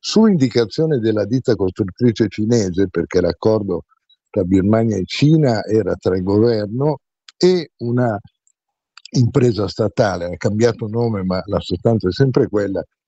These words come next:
che si occupa di, di tutti questi problemi legati all'energia.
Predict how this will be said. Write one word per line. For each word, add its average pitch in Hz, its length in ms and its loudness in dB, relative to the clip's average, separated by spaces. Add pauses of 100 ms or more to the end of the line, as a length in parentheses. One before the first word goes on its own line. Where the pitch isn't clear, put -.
(280)
che 101 140 0
si 98 140 0
occupa 98 560 0
di, 90 180 -6 (240)
di 92 200 -2
tutti 101 340 0
questi 90 320 -2
problemi 95 480 0
legati 90 540 0
all'energia. 82 800 0